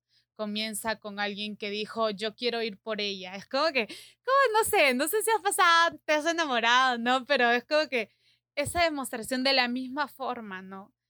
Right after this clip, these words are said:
Que alguien puede tener contigo, esto Jesús lo hizo hace miles de años. Quiso quitarte, despojarte de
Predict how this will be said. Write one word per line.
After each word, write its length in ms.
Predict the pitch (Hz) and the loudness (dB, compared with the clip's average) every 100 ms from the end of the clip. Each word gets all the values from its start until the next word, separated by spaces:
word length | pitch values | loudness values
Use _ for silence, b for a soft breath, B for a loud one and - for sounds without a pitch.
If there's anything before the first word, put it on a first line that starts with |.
| _ | _
Que 100 | - | -2
alguien 340 | 247 262 285 254 | 0 2 0 2
puede 220 | 269 269 | 2 2
tener 340 | 269 226 240 | 0 0 0
contigo, 600 | 240 240 208 240 233 240 | 0 -4 -4 -6 -2 -2
esto 380 | 240 233 - 254 | -2 -4 -4 -6
Jesús 440 | 233 233 214 226 220 | -6 -6 -6 -6 -2
lo 200 | 220 220 | 0 0
hizo 300 | 214 - 220 | -4 -6 -4
hace 280 | 208 - | -4 -6
miles 400 | 220 214 208 208 | -8 -6 -6 -6
de 140 | 196 202 | -6 -8
años. 480 | 196 196 185 185 _ _ _ _ | -8 -10 -16 -20 _ _ _ _
Quiso 340 | 226 - 233 | -10 -6 -6
quitarte, 680 | 220 208 233 226 220 240 233 | -8 -14 -8 -8 -6 -8 -6
despojarte 680 | 226 208 220 - 220 220 240 | -8 -8 -12 -8 -8 -6 -6
de 260 | 226 220 | -6 -6